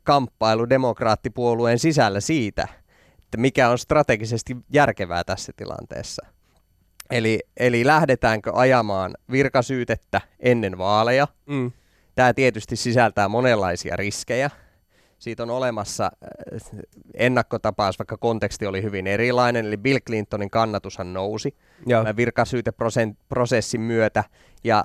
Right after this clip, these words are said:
Speaker 1: ja tuota, sit jos ajatellaan, ajatellaan sitä, että tää virkasyyteprosessi todennäköisesti ei, se voi mennä läpi, äh, edustajanhuoneessa,
Speaker 2: Mm,
Speaker 1: mutta
Speaker 2: alahuone
Speaker 1: se
Speaker 2: on
Speaker 1: ei
Speaker 2: demokraateilla.
Speaker 1: Niin, mutta se ei menisi läpi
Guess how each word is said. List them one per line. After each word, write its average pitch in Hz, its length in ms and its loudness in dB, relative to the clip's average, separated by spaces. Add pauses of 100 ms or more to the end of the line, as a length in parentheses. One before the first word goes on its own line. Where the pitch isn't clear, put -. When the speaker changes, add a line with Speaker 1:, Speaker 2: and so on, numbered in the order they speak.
(120)
Speaker 1:
ja 110 120 2
tuota, 113 440 2 (240)
sit 131 220 0
jos 123 120 0
ajatellaan, 110 680 4 (920)
ajatellaan 120 580 4
sitä, 139 380 4
että 104 320 0 (640)
tää 117 260 4
virkasyyteprosessi 120 960 0
todennäköisesti 113 640 2
ei, 113 320 2 (400)
se 120 160 0
voi 143 200 6
mennä 123 420 4
läpi, 110 400 0
äh, - 480 -8
edustajanhuoneessa, 131 1040 2 (260)
Speaker 2:
Mm, 120 80 2
Speaker 1:
mutta 120 200 2
Speaker 2:
alahuone 139 400 6
Speaker 1:
se 123 40 4
Speaker 2:
on 123 40 4
Speaker 1:
ei 120 40 -2
Speaker 2:
demokraateilla. 117 680 0 (180)
Speaker 1:
Niin, 104 300 0 (140)
mutta 113 280 0
se 143 100 4
ei 135 100 6
menisi 139 360 2
läpi 131 320 2